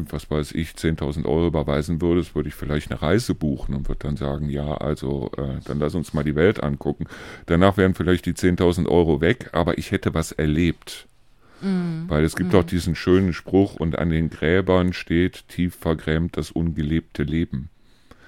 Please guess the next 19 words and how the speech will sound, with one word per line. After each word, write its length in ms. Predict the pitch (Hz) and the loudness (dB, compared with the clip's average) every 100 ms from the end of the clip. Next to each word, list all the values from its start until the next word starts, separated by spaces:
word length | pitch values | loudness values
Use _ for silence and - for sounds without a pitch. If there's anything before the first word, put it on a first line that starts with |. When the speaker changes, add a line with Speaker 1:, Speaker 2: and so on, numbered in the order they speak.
| - - - | -20 -20 -12
Speaker 2:
Ach, 180 | - - - | -12 -12 -2
das 200 | 82 76 | 2 2
Speaker 1:
Und 40 | |
Speaker 2:
kenn 160 | 73 160 | 0 -8
ich 120 | 135 | -10
nicht. 240 | 139 - - | -14 -16 -14
Ja. 200 | 170 151 | -10 0
Speaker 1:
und 200 | 185 185 | 2 4
wir 180 | 104 113 | 6 6
Speaker 2:
Mhm. 40 | 110 | 6
Speaker 1:
haben, 360 | 107 110 101 - | 6 6 2 0
wir 280 | 90 95 | 2 2
haben 220 | 101 113 101 | 2 0 0
zumindest, 460 | - 95 95 - | 0 2 2 4
also 320 | 80 85 73 - | 2 4 2 0
du 380 | 87 82 113 127 | -2 4 6 6
mit 220 | 107 - | 4 4
deinem 220 | 85 82 | 2 2
Café 500 | 85 80 98 101 | 0 -2 2 2